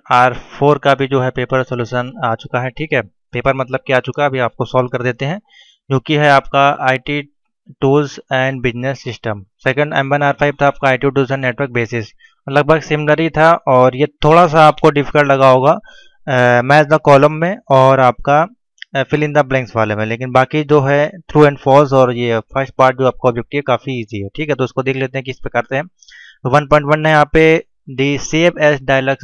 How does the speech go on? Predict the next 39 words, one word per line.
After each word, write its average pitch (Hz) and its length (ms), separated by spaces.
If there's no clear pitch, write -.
box 127 180
can 139 220
be 139 220
used। 107 180
save 139 180
as 139 200
dialog 131 260
box 123 240
हम 120 120
लोग 113 160
यूज़ 127 160
करते 117 260
हैं, 135 120
यानी - 580
कि 131 80
एक 143 180
तो 147 60
आपका 143 240
सेव 147 240
होता 147 280
है 147 200
जो - 320
कि 127 120
कंट्रोल 127 340
एस 135 200
है, 127 80
दूसरा 127 320
आपका 139 220
सेव 131 280
एस 113 200
है, 117 60
इसको 120 220
कि - 120
हम 127 120
लोग 131 120
यूज़ 131 180
करते 131 240
हैं 127 100
एफ़ 123 80